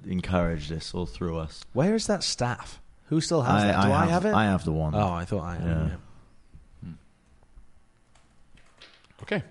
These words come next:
Speaker 3: roll an Arcana check. Brett.
Speaker 1: Oh boy, ten.
Speaker 3: Ten. Okay.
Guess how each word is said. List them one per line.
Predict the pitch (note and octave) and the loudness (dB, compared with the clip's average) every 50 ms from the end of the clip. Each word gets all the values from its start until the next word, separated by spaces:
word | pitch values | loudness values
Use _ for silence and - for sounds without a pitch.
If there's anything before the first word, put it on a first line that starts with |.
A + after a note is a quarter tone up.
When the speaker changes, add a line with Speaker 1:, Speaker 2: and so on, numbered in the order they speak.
| - _ - | -14 _ -6
Speaker 3:
roll | A2+ A2+ B2+ C3+ D#3 D#3+ E3 E3+ - - - | 0 2 2 4 4 2 2 0 -4 -6 -8
an | A#2+ | -8
Arcana | B2 B2 B2+ - - - - C3 C3 C3+ C3 B2+ - | -6 -8 -8 -10 -14 -16 -14 -12 -10 -10 -10 -12 -12
check. | - - C3+ C3 B2+ - - - - - _ _ _ _ _ _ _ _ _ _ _ _ _ _ _ _ _ _ _ _ _ _ _ _ _ _ - - - - - - | -10 -8 -8 -8 -8 -12 -18 -20 -20 -20 _ _ _ _ _ _ _ _ _ _ _ _ _ _ _ _ _ _ _ _ _ _ _ _ _ _ -16 -16 -14 -18 -18 -14
Brett. | - - - - - - - - - - _ _ _ _ _ _ _ _ _ _ _ _ _ _ _ _ _ _ _ - - - | -12 -10 -10 -10 -10 -12 -14 -16 -20 -20 _ _ _ _ _ _ _ _ _ _ _ _ _ _ _ _ _ _ _ -20 -20 -20
Speaker 1:
Oh | - - - - _ - | -20 -20 -20 -20 _ -16
boy, | - - D2 - - - - | -14 -14 -14 -16 -18 -14 -10
ten. | - E2 D#2 D#2 D#2 - - - _ _ _ _ _ _ _ _ | -8 -8 -8 -8 -10 -12 -14 -20 _ _ _ _ _ _ _ _
Speaker 3:
Ten. | - - - D3 B2+ - - - - _ _ _ _ _ _ _ _ _ _ _ _ _ _ _ _ _ _ _ _ _ _ _ _ A#2+ | -14 -10 -8 -8 -8 -8 -12 -16 -20 _ _ _ _ _ _ _ _ _ _ _ _ _ _ _ _ _ _ _ _ _ _ _ _ -16
Okay. | G#2+ - - D#3 | -12 -10 -10 -10